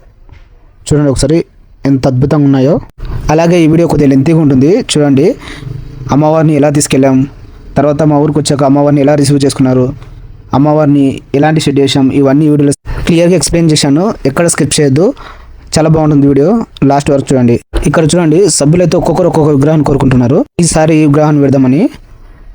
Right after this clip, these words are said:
చూడండి, మా వాళ్ళు ఒక్కొక్కరు ఒక్కొక్క దిక్కు పోయినరు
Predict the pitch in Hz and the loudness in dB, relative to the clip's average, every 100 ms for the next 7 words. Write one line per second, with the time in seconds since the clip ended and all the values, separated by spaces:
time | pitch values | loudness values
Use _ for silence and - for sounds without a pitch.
0 | - - - - - - - - - - | -20 -20 -20 -20 -20 -20 -20 -20 -20 -10
1 | - 147 135 214 - - - - - - | -2 0 2 0 -4 -18 -14 -12 -10 -10
2 | - - - - - - - - - - | -12 -14 -20 -20 -20 -20 -20 -20 -20 -4
3 | 139 156 156 165 165 156 143 139 131 147 | 0 0 0 0 0 0 0 0 0 2
4 | 135 123 | 2 2